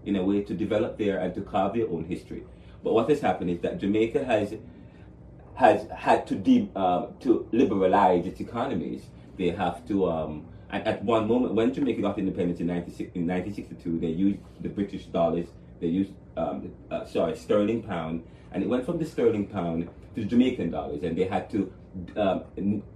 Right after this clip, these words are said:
uh, liberalize the economy. So they had to, uh, uh, um, remove tariffs, um, deunionize, um, open up their economy so as to create penetration, because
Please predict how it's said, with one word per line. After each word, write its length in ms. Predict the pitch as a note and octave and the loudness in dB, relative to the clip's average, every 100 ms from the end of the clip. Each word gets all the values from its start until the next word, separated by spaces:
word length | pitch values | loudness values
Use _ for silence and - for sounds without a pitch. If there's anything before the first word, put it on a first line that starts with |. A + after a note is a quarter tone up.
| - F#2 G2 | -12 -8 -2
uh, 180 | F2+ F#2+ | -2 2
liberalize 680 | A2 B2 G#2+ F#2+ F#2+ F2+ | 2 4 4 4 2 0
the 80 | F2 | 0
economy. 480 | F2 - G2+ D#2+ D2 | -2 0 -2 -2 -6
So 200 | - F#2 | -2 0
they 100 | F#2+ | 0
had 220 | F#2 - | -2 -4
to, 200 | G2 F2+ | -2 0
uh, 200 | D#2+ D2+ - - - - D#2+ | 0 -4 -10 -18 -18 -18 -12
uh, 240 | D#2 - - D2+ D2+ - - - | -8 -8 -10 -16 -16 -16 -16 -8
um, 360 | F2 E2 - - - - - - | -6 -4 -6 -10 -14 -18 -18 -6
remove 420 | A#2 A2+ G#2+ F#2+ | -2 2 2 0
tariffs, 480 | - - - - - - F2+ | 0 2 2 0 -8 -8 -2
um, 240 | F2 E2+ | -2 2
deunionize, 1120 | A#2 G#2+ A2+ G#2 G2 G2 G#2+ G2+ D#2+ D2 D#2 - - - - - | 2 4 4 4 4 4 2 0 -2 -6 -8 -12 -16 -20 -20 -8
um, 500 | F2 E2 D#2 D#2 D#2+ | -4 -2 -2 -4 8
open 300 | C#3+ C3+ G#2+ | 10 10 2
up 100 | F2+ | 0
their 140 | G2+ F#2 | 2 2
economy 440 | B2 A#2 F#2+ E2 | 2 -2 0 -2
so 200 | - G#2 | 0 0
as 80 | - | 0
to 100 | A2+ | -8
create 380 | - C3 A#2+ - | -2 0 0 -2
penetration, 720 | A2+ G2 - A#2+ A#2+ G#2 G2+ - - | -2 -2 0 -2 0 -2 -4 -8 -10
because 280 | - G2 | -2 -2